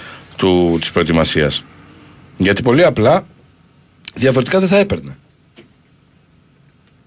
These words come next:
Και όταν λέγαμε ότι ο coach δεν καίγεται και το δήλωνε κιόλας, κράζατε. Το λέτε για να καλύψει τη διοίκηση. Δεν τα λέμε, δεν είναι λόγια που λέει ο Τσακίρης, ο Αθανασίου, ο Νικολακόπουλος από το στόμα τους.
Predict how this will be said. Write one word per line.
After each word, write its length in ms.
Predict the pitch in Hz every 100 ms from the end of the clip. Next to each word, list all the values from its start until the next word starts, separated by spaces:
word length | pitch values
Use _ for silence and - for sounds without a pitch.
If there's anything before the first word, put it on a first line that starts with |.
| _ _ _ -
Και 120 | 143
όταν 200 | 156 180
λέγαμε 320 | 196 190 160
ότι 160 | 135 135
ο 120 | 120
coach 220 | 165 170 127
δεν 180 | 135 151
καίγεται 420 | 131 156 139 123
και 140 | 104 113
το 120 | 113
δήλωνε 400 | 123 220 190 110
κιόλας, 360 | 101 101 147 -
κράζατε. 540 | 202 254 160 87 - - _ _ _ _ _
Το 100 | 120
λέτε 200 | 107 156
για 80 | 160
να 60 | 143
καλύψει 260 | 147 147
τη 60 | 139
διοίκηση. 420 | 139 135 - 143
Δεν 200 | 262 302
τα 120 | 240
λέμε, 300 | 240 233 185
δεν 160 | 170 220
είναι 160 | 254 240
λόγια 340 | 226 214 180
που 120 | 160
λέει 120 | 160
ο 20 | 151
Τσακίρης, 680 | 139 127 131 131 123 117
ο 60 | 127
Αθανασίου, 480 | 123 123 120 - 123
ο 40 |
Νικολακόπουλος 680 | 120 117 110 113 113 117 113
από 100 | 101
το 80 | 98
στόμα 340 | - 95 82
τους. 240 | - -